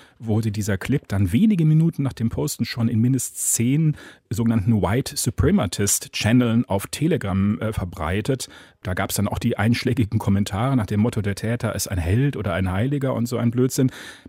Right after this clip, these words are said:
Allein schon diese Telegram-Kanäle haben eine Reichweite von mehreren zehntausend Mitgliedern.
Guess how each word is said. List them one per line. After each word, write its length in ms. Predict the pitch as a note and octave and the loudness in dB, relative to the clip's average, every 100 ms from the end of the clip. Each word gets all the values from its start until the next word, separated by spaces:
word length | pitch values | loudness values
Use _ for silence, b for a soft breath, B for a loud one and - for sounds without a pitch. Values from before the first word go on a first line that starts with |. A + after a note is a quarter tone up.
| _ - | _ -4
Allein 260 | G#2+ C#3+ | 0 0
schon 180 | F#3 D3+ | 0 0
diese 260 | D3 F3 D#3+ | 0 0 -2
Telegram-Kanäle 1080 | - C#3+ C#3 C3 C3+ - - G#2+ A2+ A#2+ G#2 | -2 -2 0 0 0 -2 -4 -2 0 0 -2
haben 420 | G2+ A#2+ A#2+ A#2+ | -2 2 2 2
eine 220 | - G#2 E2+ | 0 -2 -2
Reichweite 680 | E2 C#3 - A#2 B2+ B2 A2+ | -4 -6 -6 -4 -4 -4 -6
von 240 | - G#2+ | -2 -2
mehreren 360 | G#2 A2+ G#2+ A2+ | 0 0 -2 -2
zehntausend 520 | F2+ G2 F2 F#2 A2+ | -2 -4 -2 0 0
Mitgliedern. 420 | G2 E2 D2+ E2 | 0 -4 -10 -12